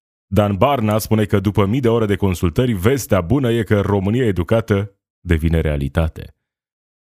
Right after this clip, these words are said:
Premierul Florin Câțu spune că și-ar dori ca Roșia Montană să intre în patrimoniul unesco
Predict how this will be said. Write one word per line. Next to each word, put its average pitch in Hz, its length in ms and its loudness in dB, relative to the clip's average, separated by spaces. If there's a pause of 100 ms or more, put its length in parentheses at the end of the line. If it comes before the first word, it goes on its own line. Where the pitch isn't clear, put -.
(300)
Premierul 113 400 2
Florin 110 280 0
Câțu 131 280 0
spune 110 240 0
că 104 120 0
și-ar 101 220 0
dori 98 220 0
ca 104 180 0
Roșia 117 280 0
Montană 117 500 0
să 87 200 0
intre 180 420 0
în 113 100 0
patrimoniul 98 920 0
unesco 98 680 -2